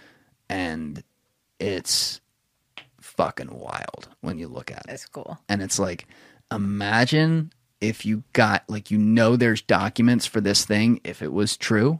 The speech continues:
Speaker 1: Imagine if you got the documents that said, "Here it is, here's us handshaking the fucking foreign object," <laughs> like, you know, whatever. That's where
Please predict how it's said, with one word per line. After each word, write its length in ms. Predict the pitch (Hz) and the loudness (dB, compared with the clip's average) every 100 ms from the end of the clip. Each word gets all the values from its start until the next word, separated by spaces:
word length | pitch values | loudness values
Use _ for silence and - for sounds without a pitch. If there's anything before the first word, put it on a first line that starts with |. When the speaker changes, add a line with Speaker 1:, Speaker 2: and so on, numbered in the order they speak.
| - _ _ _ _ _ _ - | -8 _ _ _ _ _ _ -4
Speaker 1:
Imagine 480 | 113 107 104 107 104 | 0 0 0 -2 -2
if 140 | - | -2
you 60 | 98 | -6
got 260 | 95 78 - | -4 -6 -10
the 140 | 92 | -12
documents 680 | 95 98 98 - 78 85 - | -6 -2 -2 -6 -10 -8 -8
that 140 | - - | -8 -6
said, 260 | 101 82 | -6 -6
"Here 480 | - - - 123 120 | -8 -8 2 4 6
it 120 | 120 | 6
is, 480 | 151 247 285 - - - | 8 8 6 0 -2 -4
here's 400 | - 123 117 123 | 2 4 4 4
us 380 | 123 - - - | 4 2 0 -2
handshaking 920 | - 139 151 - 170 170 180 175 165 | 0 2 4 8 8 8 8 8 10
the 320 | 160 160 147 | 8 8 8
fucking 520 | 180 165 165 165 165 | 8 8 8 8 8
foreign 320 | 151 175 170 185 | 8 8 10 10
object," 520 | 277 311 294 277 208 | 6 8 8 8 6
<laughs> 20 | |
like, 360 | 160 202 151 - - - - | 6 6 4 -2 -10 -14 0
you 60 | 160 | 4
know, 160 | 139 | 6
whatever. 500 | 131 139 143 160 156 - 104 - _ _ _ _ _ _ _ _ _ _ _ _ _ _ _ _ _ - | 8 8 8 6 4 2 -12 -16 _ _ _ _ _ _ _ _ _ _ _ _ _ _ _ _ _ 4
That's 400 | 127 123 - 135 | 4 4 2 4
where 880 | 123 123 120 120 120 117 110 98 | 4 6 6 4 4 2 0 -4